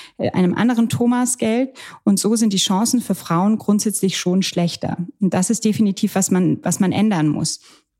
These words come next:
Dass hier einfach mehr Objektivität besteht und mehr an Frauen gedacht wird, wenn sie, äh, dementsprechende,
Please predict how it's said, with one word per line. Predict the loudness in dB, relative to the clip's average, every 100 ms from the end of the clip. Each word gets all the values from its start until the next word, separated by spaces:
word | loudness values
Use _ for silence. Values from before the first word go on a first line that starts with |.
| _ _ _ 0
Dass | 0 2
hier | 0
einfach | 0 0 2
mehr | 2 0
Objektivität | 0 -2 0 0 0 0 -2
besteht | 0 -2 0 0 0
und | 0 2 2
mehr | 2 2
an | 0 0
Frauen | 0 0 2 2
gedacht | 0 -2 -2 -4 -10 -4
wird, | -2 0
wenn | 2 2
sie, | 2 0 0
äh, | -2
dementsprechende, | 0 2 0 -2 -2 0 0 0